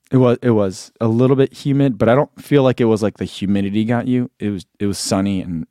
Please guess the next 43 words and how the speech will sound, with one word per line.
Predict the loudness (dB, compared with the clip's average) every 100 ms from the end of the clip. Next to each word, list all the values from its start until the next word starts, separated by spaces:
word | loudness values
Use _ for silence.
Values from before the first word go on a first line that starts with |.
| -10
it |
was | -10 -10 -12
warm, | -16 -16 -18 _ _ _ _ -18
you | -16
know? | -16 -20 _ _ _ _ _ _ _ _ _ _ _ _ _ _ _ _ _ _ _ _ _ _ _ _ _ _ _ _ _ _ _ _ _ _ _ _ -16 -2
S | 0 2
B | 4
says, | 4 2
"I | 0
plan | 2 4
on | 6
doing | 6 6
the | 4
same | 4 4
thing | 4 4 4 2
under | 2 4 4
the | 2
highway | 0 -2 -2
crossings. | 0 0 -2 -4
I'm | 0
pretty | 0
sure | 2 4
they | 2
changed | 2 0 0
the |
map | 0 0 -2
the | -2
day | -2
before | -2 0 0
and | 0 -2
removed | -2 -4
the | -8
cross | -10 -10
zones. | -14 -14 -16
Bummer." | -14 -14 -14 _ -20 -20 -18 -6
Yeah, | -2 0
I |
was | 0 0
super | -6 -4 -2
bummed | 0 -2 0
about | 0 0
it. | 0
But, | 0 0